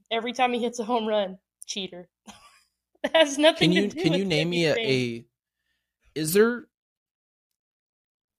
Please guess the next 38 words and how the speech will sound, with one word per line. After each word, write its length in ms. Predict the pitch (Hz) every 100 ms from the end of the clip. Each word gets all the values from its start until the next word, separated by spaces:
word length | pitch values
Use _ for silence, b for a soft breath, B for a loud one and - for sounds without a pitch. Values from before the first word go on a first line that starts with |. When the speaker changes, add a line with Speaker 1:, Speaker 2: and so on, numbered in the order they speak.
| -
Speaker 2:
is 140 | 156 160
there, 180 | 214
is 180 | 175 165
it 180 | 208 214
really, 640 | 147 131 131 131 127 127 - -
like, 160 | 147
when 140 | 170 175
you 100 | 233
say 260 | - 156
that 160 | 113 110
people 220 | 127 123
say 220 | - 120
Astros 540 | 95 110 - 110 104 104
are 100 | 98
cheaters, 440 | - 113 80 -
right? 260 | 87 90 - _ _ -
Speaker 1:
Right. 260 | 262 208 - - _ _ _ _ _ _ _ _ -
Speaker 2:
They'll 240 | 120 156 185
say, 200 | - - 151
this 240 | 180 233
is 100 | 233
from 220 | 190 147 -
all 220 | 104 123
fan 280 | - 170 190
bases, 520 | 98 87 71 - -
right? 180 | 101 104
It 140 | 117 123
could 120 | 147
be 120 | 120
Marlins, 580 | 110 120 127 143 185 160
it 80 | -
could 120 | 123
be 140 | 104
Mets, 600 | 98 104 113 170 - - _ _ _ -
it 160 | 135
could 240 | - 151 143
be 300 | 139 131 _ -
anybody. 600 | 123 110 71 50 -